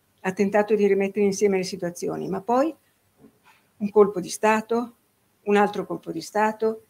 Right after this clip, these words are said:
e adesso guardate che cosa succede in Somalia, che è in preda a signori della guerra, a, a persone che fanno le... cioè,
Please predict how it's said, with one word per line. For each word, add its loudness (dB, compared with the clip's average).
e 0
adesso 0
guardate 2
che -6
cosa -4
succede -4
in 0
Somalia, -4
che -4
è 2
in 0
preda 2
a -4
signori 4
della 6
guerra, 6
a, 0
a -14
persone 0
che 0
fanno 2
le... 0
cioè, -6